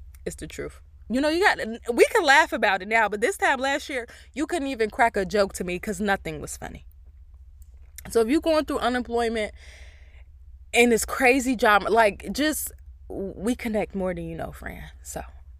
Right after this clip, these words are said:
I got stories for days. Anyway, we were unemployed for ten out of the twelve months of the year. So debt payoff was literally not at the top of mind. But we still persevered. We still got up every day,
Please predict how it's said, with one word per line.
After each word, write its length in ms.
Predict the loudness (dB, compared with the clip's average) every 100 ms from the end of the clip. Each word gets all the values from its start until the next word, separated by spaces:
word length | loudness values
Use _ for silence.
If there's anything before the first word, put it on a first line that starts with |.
| -6
I 80 | -2
got 260 | 0 0 -4
stories 480 | -6 0 0 -2
for 100 | -8 -16
days. 360 | -16 -20 -10
Anyway, 400 | -4 -2 0 -2
we 100 | -2
were 120 | 0 0
unemployed 420 | -2 -2 -2 -2
for 80 | -6
ten 160 | -6
out 120 | -6
of 80 | -6
the 60 | -10
twelve 320 | -2 -2 -2
months 220 | -10 -8
of 140 | -10 -10
the 80 |
year. 320 | -8 -6 -8 -8 -16 -16 -18 -2
So 160 | 0
debt 240 | 4 2 2
payoff 420 | -2 0 -2 -2
was 260 | -8 -6
literally 500 | -4 0 0 0 -2
not 280 | -2 -2 -2 -2
at 120 | -6
the 80 | -8
top 240 | -8 -12
of 100 | -10
mind. 360 | -8 -10 -10 -16 -18 -20 -20 -20 -4
But 100 | -2
we 80 | -2
still 340 | 0 0 0 -4
persevered. 1000 | -8 -6 -4 -4 -4 -4 -4 -6 -8 -14 -20 -20 -20 -20 -20 -20 -20 -10
We 120 | -6
still 560 | -6 -2 2 2 0 -4 -16 -20 -20 -18 -12
got 240 | -4 -2 2
up 180 | 2 2
every 300 | -2 -2 0
day, 480 | 0 0 -2 -8